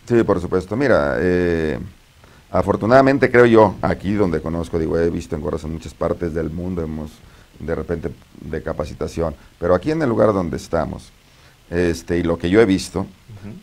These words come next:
Speaker 1: eh, realmente a, a considerar para la alimentación del ganado. O sea,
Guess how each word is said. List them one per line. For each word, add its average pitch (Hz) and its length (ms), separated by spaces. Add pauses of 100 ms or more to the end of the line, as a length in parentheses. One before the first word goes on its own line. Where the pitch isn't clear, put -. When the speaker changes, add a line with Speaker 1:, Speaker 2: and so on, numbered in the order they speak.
(120)
Speaker 1:
eh, 85 1080 (360)
realmente 92 1200 (440)
a, 87 320
a 85 60
considerar 87 760 (600)
para 85 160
la 85 80
alimentación 87 840
del 85 160
ganado. 90 500
O 80 40
sea, 82 160